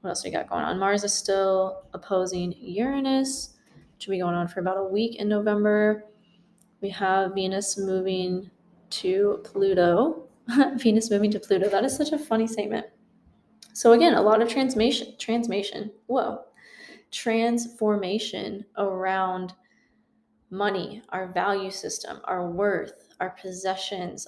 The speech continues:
a lot of transformation around that right now. So, like, clearing out your closet, letting go of things, like, you have in your possession that don't feel good to you, and your belief systems, big focuses of right now. I almost feel like a broken record at this point 'cause it's, like,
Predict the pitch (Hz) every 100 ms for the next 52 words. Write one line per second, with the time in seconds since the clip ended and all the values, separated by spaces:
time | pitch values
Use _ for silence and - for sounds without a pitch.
0 | 196 196 190 190 214 214 214 208 185 175
1 | - 180 196 202 - 175 - 180 196 -
2 | 190 185 185 190 185 190 190 214 214 285
3 | 269 220 190 202 214 214 220 214 202 202
4 | 208 185 175 202 196 185 196 190 185 202
5 | 226 226 185 175 190 - - 208 262 254
6 | - 202 180 180 - - - _ _ _
7 | _ _ - 254 226 220 220 - - _
8 | _ _ _ 196 196 196 185 180 - -
9 | - - - - - _ 208 208 196 190
10 | - 185 180 180 - - - 196 208 220
11 | 220 208 196 202 185 185 185 180 190 196
12 | - 208 208 208 185 180 - 175 170